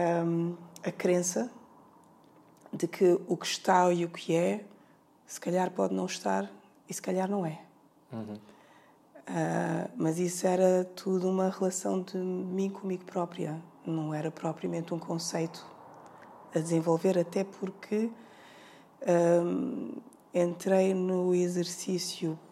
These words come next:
Speaker 1: para trabalhar com outras pessoas já muito tarde na minha existência adulta. Até lá era, sempre foi um diálogo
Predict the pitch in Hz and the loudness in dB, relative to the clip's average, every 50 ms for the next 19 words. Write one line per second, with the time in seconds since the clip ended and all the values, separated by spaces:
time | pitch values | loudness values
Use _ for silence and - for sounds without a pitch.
0 | - - 180 180 175 175 175 170 170 170 170 - 175 170 170 170 170 175 170 165 | -2 2 4 4 6 6 6 4 2 2 -2 -2 -2 0 2 2 2 2 2 2
1 | 160 165 - - 175 165 165 165 165 - 170 160 - - - - 170 170 175 175 | 2 0 -2 -2 -2 0 0 -2 -2 -4 -6 -8 -6 -8 -6 -4 0 0 2 2
2 | 175 175 165 180 185 180 185 185 185 180 180 175 175 180 - - - 175 180 180 | 2 0 0 0 2 2 2 0 0 0 -2 -2 -4 -6 -8 -8 -4 -2 -2 -2
3 | 175 170 180 175 180 180 180 175 180 - - - 175 175 175 - - 180 175 175 | 0 -2 -2 -2 -2 -2 -2 -4 -6 -8 -8 -6 -6 -6 -4 -4 -4 -4 -2 -2
4 | 175 175 180 180 - - - - - - 170 160 190 180 165 - 160 151 - - | -4 -4 -6 -8 -12 -14 -20 -20 -8 -4 -2 0 2 2 0 0 -6 -10 -12 -14
5 | - - - - - - - - - - - - - - - - - 170 165 - | -20 -20 -20 -20 -20 -20 -20 -20 -20 -20 -20 -20 -20 -20 -20 -4 0 0 2 6
6 | 180 180 170 175 175 175 175 180 180 185 175 - - 185 180 175 - - 190 180 | 6 8 8 10 8 8 8 6 4 2 0 -2 -2 -2 -2 -2 -2 -2 -2 0
7 | 175 175 170 175 170 170 165 165 170 170 | 0 -2 0 0 2 2 2 0 -2 -4